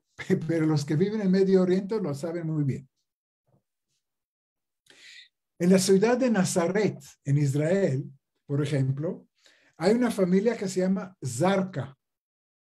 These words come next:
¿Sí? Esta Zarca es una ciudad en Jordania. Entonces está clarísimo que los que viven hoy día en Nazaret son originados de Jordania.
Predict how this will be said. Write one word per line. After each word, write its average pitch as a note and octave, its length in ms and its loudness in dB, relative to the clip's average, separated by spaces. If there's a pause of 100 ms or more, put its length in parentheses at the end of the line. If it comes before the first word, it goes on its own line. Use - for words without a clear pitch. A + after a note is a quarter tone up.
(1120)
¿Sí? - 400 -4 (100)
Esta A#3 560 -2
Zarca F#3+ 640 4
es F#3+ 180 6
una G#3+ 120 2
ciudad F#3+ 560 4 (120)
en A3 480 0
Jordania. F#3 840 -2 (960)
Entonces G#3 320 -2
está A3 200 -2
clarísimo G3+ 640 2
que C#3+ 160 -4
los C#3 160 2
que D3 120 -4
viven G#3 300 -2
hoy G3+ 100 -2
día G#3 180 0
en E3+ 120 0
Nazaret F3+ 540 -2 (460)
son F#3+ 640 -4
originados D#3 960 -4
de E3 300 -6 (1040)
Jordania. A#2+ 600 -6